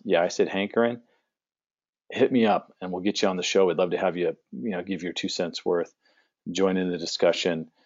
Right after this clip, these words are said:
Someone's gotta help Todd, you know, talk about the English Premier League, and someone's gotta help Sean talk about his Columbus Blue Jackets, and someone's gotta help me talk about fantasy sports. So we're always looking for more people that are interested for the stare down.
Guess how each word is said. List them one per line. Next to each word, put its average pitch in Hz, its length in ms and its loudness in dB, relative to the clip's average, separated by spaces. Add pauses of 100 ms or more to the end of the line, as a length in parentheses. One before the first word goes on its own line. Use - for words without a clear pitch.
(160)
Someone's 113 400 2
gotta 98 200 4
help 90 260 2
Todd, 85 520 2
you - 80 -6
know, 82 120 -2
talk 85 280 -2
about 85 160 2
the - 100 -4
English 87 280 -6
Premier 85 340 -4
League, 85 340 -4
and 78 120 -12
someone's 90 260 -4
gotta 87 160 2
help 85 180 0
Sean 80 440 -2
talk 78 240 -2
about 82 220 2
his 76 100 -4
Columbus 82 440 -6
Blue 87 180 -4
Jackets, 78 540 -2
and 76 120 -10 (480)
someone's 92 320 0
gotta 90 180 4
help 85 220 2
me 85 240 -4
talk 76 280 -2
about 76 260 -2
fantasy 78 380 -4
sports. 80 440 0
So 87 140 2
we're 92 160 4
always 98 340 4
looking 87 220 -6
for - 120 -8
more 82 440 -2
people 82 240 -2
that 80 120 0
are 80 120 -4
interested - 480 -8 (420)
for 80 80 -6
the 78 100 -2
stare 71 320 -2
down. 69 300 -8